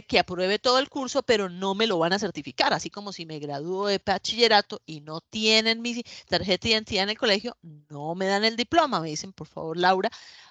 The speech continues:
traiga la, la cédula o el, o el documento de identidad para poder darle a usted su diploma". Es primera evidencia de las previous activities. Continúo con mi flecha inferior y me dice, "Participen en solo foro social".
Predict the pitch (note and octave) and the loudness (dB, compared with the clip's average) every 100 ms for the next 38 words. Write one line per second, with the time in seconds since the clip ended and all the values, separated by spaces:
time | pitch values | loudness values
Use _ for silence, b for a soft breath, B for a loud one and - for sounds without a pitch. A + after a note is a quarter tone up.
0 | B - G3 F#3 F3+ F#3 F#3 - E3 F3 | B 4 6 6 4 -4 -10 -12 -10 -8
1 | - E3+ F3 F3 B B B B F#3 E3+ | -4 -4 -6 -10 B B B B -8 -8
2 | - F#3 F#3 G3 - F3 F3 F3+ E3+ - | -6 -4 -4 -6 -8 -10 -6 -6 -6 -6
3 | F3+ F3 F3+ D#3+ - D#3+ - C3 C#3+ C#3 | -6 -4 -2 -2 0 -2 -2 -6 -4 -4
4 | - B B B C#3 C#3 C#3 C#3 - A2 | -8 B B B 0 0 0 -6 -8 -10
5 | - - C#2 - - - _ _ _ _ | -8 -12 -14 -16 -18 -18 _ _ _ _
6 | _ _ _ _ D#3 - - B3 C#4+ D#4 | _ _ _ _ -12 -6 0 2 6 6
7 | E4 D#4+ E4 E4+ - F#4 A3 G#3+ - _ | 8 8 4 4 0 -2 0 -4 -4 _
8 | F#3 E3 - D#3+ F3 F3+ F3+ - - A#2+ | -2 -2 -2 -10 -8 -8 -10 -14 -14 -18
9 | A#2 B2+ - B B B B3+ B3 B3+ B3+ | -16 -18 -18 B B B -6 -6 -6 -4
10 | C#4 D#4 C#4 B3+ G#3 G3 B3+ C4 F#3+ G#3 | -4 -4 -8 -6 -4 -4 -4 -4 -2 -2
11 | A#3+ F#3 - - - A#3+ - C4 D4+ - | 0 0 -2 -6 -2 -2 -2 -8 -6 -6
12 | E4 E4 C#4+ C4 B3+ C4+ D4 C#4 D4+ C4+ | -6 -8 -8 -8 -8 -8 -6 -6 -8 -12
13 | - F4 | -6 -6